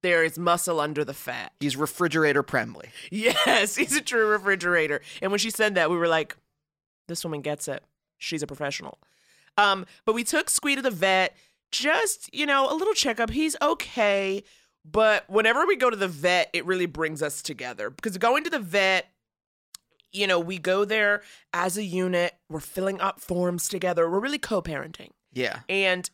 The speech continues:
Speaker 1: it
Speaker 2: It's the closest we'll ever get to actual co-parenting.
Speaker 1: <laughs>
Speaker 2: What I don't like about the vet is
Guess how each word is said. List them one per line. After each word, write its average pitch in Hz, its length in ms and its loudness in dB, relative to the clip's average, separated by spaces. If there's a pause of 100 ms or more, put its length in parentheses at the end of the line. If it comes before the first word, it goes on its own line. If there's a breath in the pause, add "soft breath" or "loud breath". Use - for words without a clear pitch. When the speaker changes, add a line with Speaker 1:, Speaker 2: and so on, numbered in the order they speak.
(180)
Speaker 1:
it 190 100 0
Speaker 2:
It's - 80 -6
the 160 100 0
closest 170 520 2
we'll 160 140 2
ever 143 240 0
get 127 240 0
to 147 140 -4
actual 143 400 2
co-parenting. 131 800 0 (220)
Speaker 1:
<laughs> 523 360 0 (280 loud breath)
Speaker 2:
What 208 140 4
I 262 60 6
don't 294 120 4
like 269 140 4
about 208 180 2
the 170 60 2
vet 165 280 4
is 131 400 -4